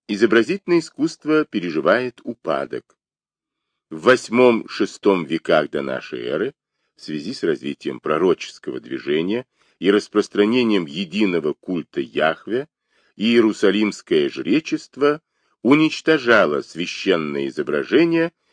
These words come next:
и запрещало изображать людей и животных.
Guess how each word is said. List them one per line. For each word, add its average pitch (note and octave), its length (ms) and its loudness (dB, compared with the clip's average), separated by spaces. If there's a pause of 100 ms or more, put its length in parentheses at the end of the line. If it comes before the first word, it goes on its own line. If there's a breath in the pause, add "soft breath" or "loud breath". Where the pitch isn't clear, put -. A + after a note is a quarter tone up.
(140)
и D3+ 120 -2
запрещало G2 840 2
изображать D2+ 760 -2
людей D2 500 -6
и A#2+ 100 -10
животных. A#1 560 -12